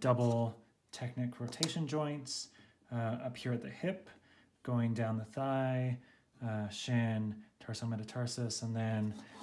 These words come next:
at the bottom, as you've seen from my posts, I use, uh, double, uh, receptacles there with various kinds of, uh, friction tubes on the back to keep it steady. So,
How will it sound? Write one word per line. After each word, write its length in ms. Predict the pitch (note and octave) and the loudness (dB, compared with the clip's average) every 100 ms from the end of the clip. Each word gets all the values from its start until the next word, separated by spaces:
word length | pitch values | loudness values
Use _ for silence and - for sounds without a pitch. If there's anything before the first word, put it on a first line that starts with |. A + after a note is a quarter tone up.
| - | -8
at 80 | A2 | -2
the 60 | - | 2
bottom, 500 | A2+ A2+ A2+ A2 A2 | 4 6 4 2 0
as 140 | A#2+ | -2
you've 100 | A#2 | -4
seen 240 | - A#2+ G#2+ | -2 -2 -4
from 160 | A#2+ | -4
my 120 | A#2 | -4
posts, 640 | A#2+ C3+ C3+ B2+ - - - _ - _ - | -4 -4 -4 -4 -8 -12 -14 _ -20 _ -10
I 60 | B2 | -4
use, 600 | A#2 A#2+ A#2 A#2 - - - _ _ - | -2 0 -2 -2 -4 -8 -12 _ _ -8
uh, 180 | A2+ A2 G#2+ | -4 -2 0
double, 580 | A#2+ A#2 A#2 A2+ A2 - - - _ - | 0 2 0 0 -4 -10 -20 -20 _ -8
uh, 140 | A2+ A2 | -4 -4
receptacles 680 | G#2+ - A#2+ B2 - A2+ G#2 | -6 -6 -8 -8 -8 -8 -6
there 280 | A2+ A2 G#2+ | -6 -6 -6
with 120 | A2 | -8
various 440 | G#2 G#2+ A#2 B2 - | -6 -6 -8 -10 -12
kinds 460 | - A2 A2 G#2 | -8 -6 -6 -6
of, 120 | B2+ - - _ _ _ | -10 -14 -20 _ _ _
uh, 200 | A#2+ G#2+ | -10 -8
friction 480 | G#2+ - B2+ - A#2 | -10 -12 -12 -6 -6
tubes 340 | G#2+ A#2+ A#2+ A#2+ | -6 -8 -8 -6
on 100 | B2 | -6
the 60 | |
back 320 | B2+ C#3 C3+ | -6 -8 -10
to 220 | - - B2+ - _ | -10 -10 -10 -16 _
keep 160 | - - | -8 -6
it 80 | - | -4
steady. 500 | - B2 B2+ D2 C#2+ | 0 2 0 -2 -4
So, 400 | - - B2+ B2 | -2 4 6 4